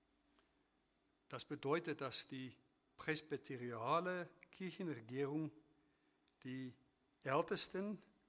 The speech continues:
einer Gemeinden, einer Gemeinde als Einzelne ansieht, aber auch den Kirchenrat als Zusammenkunft, als Versammlung dieser Ältesten.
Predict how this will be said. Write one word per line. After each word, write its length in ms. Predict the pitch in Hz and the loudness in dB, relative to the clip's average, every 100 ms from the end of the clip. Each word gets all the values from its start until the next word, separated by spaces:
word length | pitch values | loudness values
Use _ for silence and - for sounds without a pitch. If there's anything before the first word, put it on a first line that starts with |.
| _ _ _ | _ _ _
einer 240 | - 147 165 | -2 2 2
Gemeinden, 720 | 160 139 139 156 160 160 151 - _ - | 2 0 0 0 -2 -4 -8 -16 _ -6
einer 180 | 147 156 | -4 -2
Gemeinde 580 | 156 139 143 151 160 156 - - _ _ _ _ _ _ _ _ _ _ _ _ _ | -2 -2 0 0 0 -4 -14 -20 _ _ _ _ _ _ _ _ _ _ _ _ _
als 280 | 135 - - | -4 -4 -2
Einzelne 600 | 127 156 - 180 175 165 - - _ _ _ - | -2 2 2 2 -2 -2 -6 -20 _ _ _ -2
ansieht, 1080 | 139 202 196 - 156 107 135 240 - - - _ _ _ _ _ - | 0 0 -4 -8 -2 0 0 -2 -4 -10 -12 _ _ _ _ _ -8
aber 380 | 131 127 147 | -6 -2 0
auch 280 | 160 156 - - - - - | 0 0 -4 -16 -16 -16 -10
den 180 | 123 113 | -10 -8
Kirchenrat 800 | 170 185 196 160 123 143 151 - | -6 -6 -4 -4 0 -2 -2 -8
als 320 | 143 131 - - - _ | -4 -2 -2 -6 -20 _
Zusammenkunft, 840 | - 120 123 180 175 190 185 - | -6 -2 0 -2 -2 -4 -6 -6
als 200 | 147 123 | -8 -6
Versammlung 640 | - 123 120 143 147 147 147 - - _ - | -6 -4 -2 0 0 0 -4 -12 -20 _ -10
dieser 380 | 127 127 135 123 - _ - | -6 -2 -2 -4 -10 _ -6
Ältesten. 540 | 123 107 - - | -6 -2 -2 -2